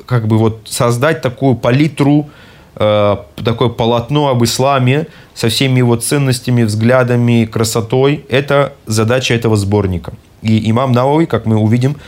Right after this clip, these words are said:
на протяжении, э, чтения этих хадисов прекрасно с этим справился. И поэтому это самый популярный сборник Арбаиния. То есть, э, многие учёные собирали сорок хадисов по одной теме, сорок по другой, как мы разбирали в "Мукаддима". Но когда говорят сорок хадисов, сразу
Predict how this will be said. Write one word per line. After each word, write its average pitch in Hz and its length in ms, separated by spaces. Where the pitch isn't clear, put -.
на 101 80
протяжении, 113 800
э, 107 200
чтения 113 360
этих 104 200
хадисов 139 420
прекрасно 123 520
с - 80
этим 98 220
справился. 147 580
И 135 100
поэтому 143 340
это 120 140
самый 151 380
популярный 127 540
сборник 117 420
Арбаиния. 107 800
То 160 140
есть, - 180
э, 101 320
многие 131 360
учёные 127 380
собирали 117 480
сорок 117 340
хадисов 110 440
по 101 120
одной 131 240
теме, 113 280
сорок 107 340
по 95 80
другой, 101 280
как 131 160
мы 131 120
разбирали 120 580
в 110 60
"Мукаддима". 113 720
Но 131 320
когда 120 400
говорят 127 420
сорок 131 340
хадисов, 143 520
сразу 156 520